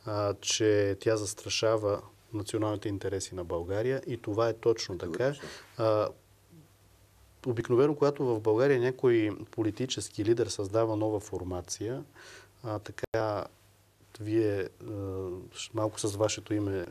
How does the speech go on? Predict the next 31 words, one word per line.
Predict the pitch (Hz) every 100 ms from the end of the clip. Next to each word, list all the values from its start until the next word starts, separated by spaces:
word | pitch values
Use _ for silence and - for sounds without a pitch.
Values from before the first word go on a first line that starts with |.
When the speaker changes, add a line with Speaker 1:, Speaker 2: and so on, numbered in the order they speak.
| -
Speaker 1:
ще, | - - 156 127
ще | 127
Speaker 2:
Ма |
не, | 139
Speaker 1:
засегна | 156 190 190
в | -
този | 131 117
случай. | 123 135 147
Има | 147
Speaker 2:
някога |
Speaker 1:
една, | 131 139
Speaker 2:
като | 139
правихме | 123 143 156 156
Speaker 1:
една | 135 147
Speaker 2:
други | 139 147 160
Speaker 1:
българ-, | 147
Speaker 2:
партии. | 160 160 -
Speaker 1:
да, | 127 127 - -
има | 135 147
една | 135 139
българска | 139 147 143 -
поговорка, | - 107 110 117 139 139
която | 120 131 127
казва: | - 131 123 120
„Преоблекал | 120 110 110 120 120 107
се | 101 - 104
и | 101 120
Speaker 2:
Илия | 117 165
Speaker 1:
и | 151
Speaker 2:
Севтия. | 135 143 139 101
Speaker 1:
Севтия.“ | - - 117 - 98